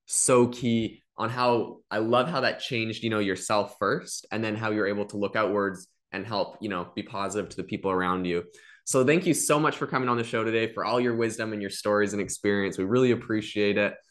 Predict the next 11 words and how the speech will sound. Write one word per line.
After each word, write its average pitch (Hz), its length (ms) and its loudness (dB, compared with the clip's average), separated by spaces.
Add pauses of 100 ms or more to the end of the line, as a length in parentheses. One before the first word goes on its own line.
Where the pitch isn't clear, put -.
(260)
And 104 260 0
I 104 60 0
hope 123 240 2
you 117 100 4
have 107 340 2
a 104 80 2
wonderful 107 520 0
rest 101 260 0
of 113 100 -4
your 110 140 0
week. 104 380 -2